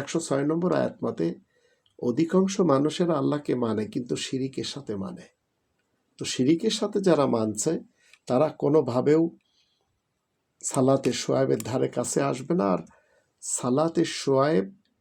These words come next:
এটি হচ্ছে চব্বিশ ঘন্টার জীবনের আমল, যত ভালো কাজ রয়েছে এগুলি। আর এর ভিতর দিয়ে পাঁচ ওয়াক্ত নামাজ সালাতে ইব্রাহিমের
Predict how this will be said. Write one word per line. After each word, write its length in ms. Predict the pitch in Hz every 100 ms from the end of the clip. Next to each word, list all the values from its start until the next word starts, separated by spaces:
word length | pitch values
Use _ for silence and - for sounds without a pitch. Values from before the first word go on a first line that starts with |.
| _ _ _ -
এটি 240 | 123 - 170
হচ্ছে 420 | 170 170 - - 196 202 - _ _ _ _ -
চব্বিশ 480 | 131 110 117 131 139 127
ঘন্টার 400 | 151 190 185 185 151 131
জীবনের 420 | 143 143 139 131 113
আমল, 240 | 117 156 170 170 _ _ _ _ -
যত 280 | 135 143 151 110 - -
ভালো 300 | 123 147 180 165
কাজ 180 | 139 120 127
রয়েছে 260 | 123 123 - 110
এগুলি। 320 | 98 - - - _ _ _ _ _ _ _ _ -
আর 140 | 117 - 139
এর 100 | 202 220
ভিতর 260 | 220 220 190 185
দিয়ে 140 | 185 185
পাঁচ 180 | 143 139
ওয়াক্ত 220 | 156 - 165 143
নামাজ 280 | 127 143 170 -
সালাতে 460 | 127 131 131 151 175 - - _ _ _ _ _ _ _ -
ইব্রাহিমের 800 | 120 120 127 131 143 170 185